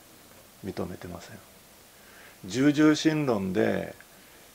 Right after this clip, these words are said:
えー、法華経は確か第八重心で、第九重心が華厳経でね、第十重心が、あの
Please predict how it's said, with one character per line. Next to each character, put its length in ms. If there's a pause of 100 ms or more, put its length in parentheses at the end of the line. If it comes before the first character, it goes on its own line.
え 340
ー、 40
法 100
華 160
経 160
は 140
確 320
か 80
第 260
八 320
重 220
心 320
で、 240
第 240
九 280
重 260
心 340
が 320 (420)
華 140
厳 240
経 180
で 140
ね、 200 (440)
第 260
十 200
重 200
心 320
が、 320 (680)
あ 100
の 640